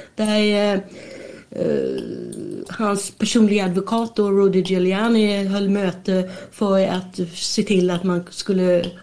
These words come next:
ogiltigförklara röster i Pennsylvania. Och, ehm, Trump åkte inte dit för det var tydligen någon som hade coronasmittats i närheten. Utan han, men han ringde dit och sa att det här är ett riggat val. Så han, han har ju inte gett sig.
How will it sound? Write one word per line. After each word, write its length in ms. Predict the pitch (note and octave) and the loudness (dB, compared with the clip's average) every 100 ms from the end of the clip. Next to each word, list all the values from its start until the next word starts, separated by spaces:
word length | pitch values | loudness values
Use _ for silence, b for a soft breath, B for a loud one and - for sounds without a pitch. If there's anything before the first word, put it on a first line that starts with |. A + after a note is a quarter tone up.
| _ | _
ogiltigförklara 1160 | A3+ F#3+ F3+ F3+ - F3 F3 F#3+ E3+ F3 F3 E3+ B - | 0 2 4 2 0 -8 -6 -4 -2 0 -2 -4 B -6
röster 440 | F#3+ F#3+ - F3 | -2 -2 -2 0
i 60 | F3 | 0
Pennsylvania. 880 | F3+ F3 F3+ D#3+ D#3+ E3 - D#3+ D#3+ B B B B - | 0 -2 -2 -4 -4 -6 -8 -10 -10 B B B B -4
Och, 420 | F#3+ F#3 - - | -4 -4 -8 0
ehm, 560 | F3+ F3+ F3 F3 F3 E3+ E3+ F3 F3+ | 0 2 2 2 2 0 0 -2 -2
Trump 240 | G#3+ G#3+ G#3+ | -2 0 2
åkte 240 | A3+ B3 | 2 2
inte 160 | A3 A3 | 0 2
dit 420 | G#3+ C#4 D#4+ D#4+ | 4 4 4 2
för 100 | A3+ | 0
det 120 | G3+ | 2
var 160 | G3 F#3+ | 2 2
tydligen 340 | G3+ F3+ F3+ | 4 4 4
någon 160 | F3+ E3+ | 2 0
som 160 | F3 | -2
hade 360 | E3+ E3 D#3+ D#3+ | -2 -2 0 -2
coronasmittats 1160 | D#3+ F3 G3 F3+ E3 D3+ - B3+ - B3 A#3 | -2 0 2 2 0 -4 0 0 0 -4 -2
i 40 | A3 | 0
närheten. 600 | G#3+ G3 G3+ G3 G#3+ G#3+ B B B B B | 0 2 0 0 -2 -2 B B B B B
Utan 480 | - G3+ - G3 G3 | -2 -2 0 0 0
han, 360 | F#3 F#3+ F#3 F#3+ | 0 0 2 2
men 120 | G#3+ | 4
han 120 | A3 | 4
ringde 400 | A#3 D4 G#3 A#3+ | 4 4 4 4
dit 320 | F4 F3 F3 | 4 2 0
och 220 | F#3 F3+ F3+ | -2 -2 -2
sa 220 | F#3 F3 | -2 0
att 100 | E3+ | -2
det 60 | |
här 180 | E3 G3 | -4 -2
är 320 | A3+ A3+ A3 | 0 2 2
ett 140 | G#3+ G#3+ | 2 2
riggat 440 | G#3+ A3 G3 F#3+ | 2 2 0 -2
val. 380 | F#3+ G3 G3+ G3 B B B | 0 0 0 -2 B B B
Så 80 | - | -2
han, 100 | G#3+ | 0
han 200 | A3 A3+ | 2 2
har 140 | A#3 | 4
ju 60 | D4+ | 4
inte 180 | C#4+ B3 | 4 4
gett 280 | B3 C#4+ - | 2 0 -2
sig. 360 | - B2+ C#3+ | -2 -2 -4